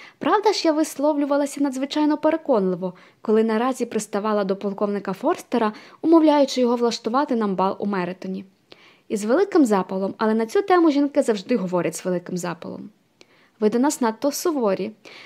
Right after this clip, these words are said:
Незабаром настане її черга, і до неї теж приставатимуть", — мовила міс Лукас. "Елізо, зараз я відкрию інструмент,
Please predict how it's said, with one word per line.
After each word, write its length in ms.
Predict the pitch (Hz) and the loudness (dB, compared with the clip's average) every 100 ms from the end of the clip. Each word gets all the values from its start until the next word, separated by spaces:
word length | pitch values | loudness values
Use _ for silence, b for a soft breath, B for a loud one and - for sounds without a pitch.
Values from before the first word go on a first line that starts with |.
| B B | B B
Незабаром 600 | 277 269 269 277 381 370 | 0 2 4 6 6 6
настане 440 | 302 - - 285 277 | 4 2 0 2 2
її 200 | 254 240 | 2 0
черга, 460 | - 302 320 294 - | -2 -2 -2 -4 -2
і 60 | 196 | -2
до 120 | 208 | -2
неї 240 | 262 285 | 0 -2
теж 280 | - 247 - | -2 -4 -4
приставатимуть", — 840 | - 220 - 190 185 180 180 185 190 | -8 -8 -6 -4 -4 -6 -8 -8 -6
мовила 280 | 190 190 | -4 -2
міс 260 | 190 196 - | -4 -6 -6
Лукас. 440 | 214 - 185 - _ B B B B - | -8 -8 -12 -14 _ B B B B -2
"Елізо, 400 | 320 269 - 196 - - B | 2 2 -2 -10 -14 -20 B
зараз 380 | - 370 359 277 | 0 2 2 0
я 60 | |
відкрию 360 | 247 240 254 247 | 0 -2 0 0
інструмент, 720 | 247 240 220 208 311 381 381 | 0 -2 -2 0 0 0 -4